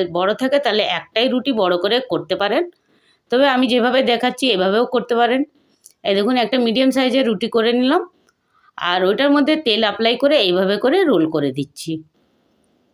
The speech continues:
যার যেরম সুবিধে হবে সেরমভাবে করতে পারেন,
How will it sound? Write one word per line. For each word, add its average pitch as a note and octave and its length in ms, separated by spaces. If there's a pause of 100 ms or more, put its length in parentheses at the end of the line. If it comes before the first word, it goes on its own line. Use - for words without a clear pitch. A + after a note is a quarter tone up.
(680)
যার A#3 280
যেরম D4+ 240
সুবিধে B3+ 380
হবে C4+ 200
সেরমভাবে G#3+ 460
করতে F3+ 340
পারেন, G#3+ 260